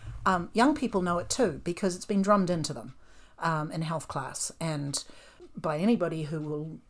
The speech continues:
take the time. They're telling them, "You mustn't smoke cannabis, your brain is still gr-, developing, you mustn't take alcohol, your brain is still developing, you're going to live a sad and lonely life, and you'll probably be brain damaged for life if you do any of these things." Well, that's not a great way to convince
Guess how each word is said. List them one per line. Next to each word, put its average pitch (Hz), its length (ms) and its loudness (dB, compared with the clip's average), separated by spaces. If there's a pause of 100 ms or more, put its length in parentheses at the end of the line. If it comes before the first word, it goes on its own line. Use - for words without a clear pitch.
(120)
take - 220 -2
the - 60 -16
time. 151 560 -2
They're 147 140 -4
telling 185 340 -4
them, 170 140 -4
"You 170 160 -6
mustn't 180 320 -2
smoke 147 220 -6
cannabis, 147 480 -6
your 151 60 -10
brain 185 220 2
is 180 80 -2
still 147 200 -4
gr-, 139 160 -8
developing, 143 760 -4 (180)
you 156 80 -10
mustn't 170 300 -6
take 147 300 -6
alcohol, 147 540 -2
your 147 120 -6
brain 170 200 0
is 156 80 -2
still 151 140 -4
developing, 139 640 -4 (360)
you're 147 120 -8
going 175 280 -2
to 151 540 -4
live 170 280 0
a 151 160 -6 (100)
sad 214 360 4
and 190 140 0
lonely 165 280 0
life, 147 440 -4
and 156 180 -4
you'll 151 100 -4
probably 160 420 0
be 151 140 -6
brain 143 260 -4
damaged 135 340 -6
for 147 120 -8
life 143 280 -8
if - 140 -18
you 147 80 -12
do 143 160 -8
any 131 200 -8
of 131 100 -16
these - 200 -8
things." - 280 -14
Well, 160 160 2
that's 147 220 -6
not 147 180 -6
a - 40 -12
great 135 340 -8
way 131 160 -8
to - 120 -14
convince 135 520 -10